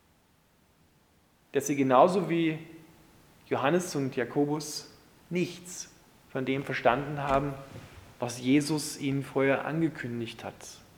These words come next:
Sie haben das Herz von Jesus nicht, noch nicht verstanden. Später schon, nachdem er dann gekreuzigt und auferstanden ist, haben sie es verstanden.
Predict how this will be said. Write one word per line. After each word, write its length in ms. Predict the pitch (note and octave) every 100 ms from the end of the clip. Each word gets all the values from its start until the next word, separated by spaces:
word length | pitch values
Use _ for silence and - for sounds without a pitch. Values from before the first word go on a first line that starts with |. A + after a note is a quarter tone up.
| - - - - - -
Sie 80 | C3+
haben 200 | C#3 C#3+
das 260 | C3+ - D3+
Herz 400 | D3+ F3 - -
von 180 | C#3+
Jesus 640 | B2+ B2+ A#2+ A#2+ - - - - - - -
nicht, 460 | C3+ C3+ - - - - - -
noch 380 | C#3 C#3+ - - - - -
nicht 440 | B2+ A2+ - - - - - - - -
verstanden. 640 | C3 - A2+ G#2+ G#2+ F#2 - -
Später 400 | - - C#3 D#3
schon, 400 | D3+ - B2 G2+ - - - -
nachdem 280 | A#2 B2
er 60 | A#2+
dann 220 | A2+ A#2
gekreuzigt 480 | A#2 - C3 C3 C#3
und 80 | B2+
auferstanden 680 | A#2+ C3+ C3 B2 C3 C#3+
ist, 240 | - - -
haben 280 | A2+ A#2 A#2
sie 160 | A#2+
es 120 | A#2+
verstanden. 600 | - C3 - B2+ B2+ -